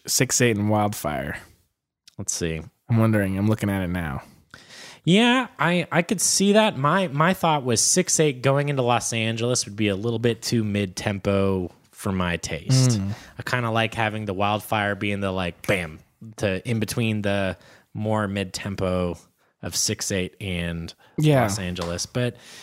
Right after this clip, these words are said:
Speaker 2: you might be right. I mean, there's more to it than just the tempos.
Speaker 1: <laughs> I'm just kinda thinking about it as far as, like, um,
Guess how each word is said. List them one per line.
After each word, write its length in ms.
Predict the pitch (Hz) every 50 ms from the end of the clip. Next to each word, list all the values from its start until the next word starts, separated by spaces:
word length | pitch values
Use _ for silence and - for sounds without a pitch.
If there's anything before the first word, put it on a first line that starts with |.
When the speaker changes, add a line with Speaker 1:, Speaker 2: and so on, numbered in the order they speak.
| - - -
Speaker 2:
you 80 | 120
might 160 | 143 196 240 -
be 80 | 320
right. 340 | 302 294 202 170 104 90 85
I 60 | 95
mean, 340 | 101 104 101 98 98 95 87 - - _ _ -
there's 160 | 107 107 101 107
more 200 | 117 120 117 117
to 160 | - - 120
it 100 | 113 95
than 120 | 92 95
just 160 | 90 85 - -
the 60 | 107
tempos. 540 | - 104 101 90 - 80 78 78 - - - _ -
Speaker 1:
<laughs> 500 | - 143 131 127 - 170 - - 196 - - - - - - - - - - - - 233 -
I'm 160 | 139 151 151
just 160 | 147 135 -
kinda 160 | - 151 135
thinking 260 | 127 - 135 135 135 127
about 280 | 123 123 123 123 123
it 80 | 123 117
as 140 | 131 120 -
far 260 | - 123 117 117 117
as, 160 | 113 110 110 110 107 107 -
like, 320 | - 107 101 101 95 - - - - - - - - - -
um, 600 | 107 107 107 107 101 98 95 92 92 92 -